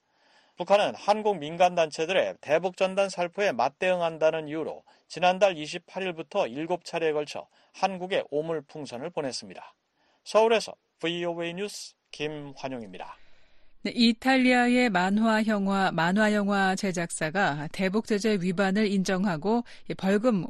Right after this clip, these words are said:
Speaker 2: 오십삼만여 달러를 미국 정부에 내기로 합의했습니다. 이 제작사는 북한 영화사에 하청을 맡기고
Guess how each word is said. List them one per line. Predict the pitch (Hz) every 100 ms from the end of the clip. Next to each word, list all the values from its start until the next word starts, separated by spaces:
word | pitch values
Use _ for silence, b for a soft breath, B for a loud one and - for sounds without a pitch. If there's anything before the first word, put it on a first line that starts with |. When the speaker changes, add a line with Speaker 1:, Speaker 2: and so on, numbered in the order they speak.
| -
Speaker 2:
오십삼만여 | 190 220 240 247 - 311 302 285 269
달러를 | 220 185 160 156 165 170
미국 | 185 220 262
정부에 | - 220 180 165
내기로 | 160 190 180 147
합의했습니다. | 139 - 240 185 - 139 127 - B B B B B -
이 | 233
제작사는 | 233 226 220 240 247 240 185
북한 | - 233 - 269 214
영화사에 | 190 196 214 208 214 190 226 240
하청을 | - 311 - 285 247
맡기고 | 185 160 175 180 180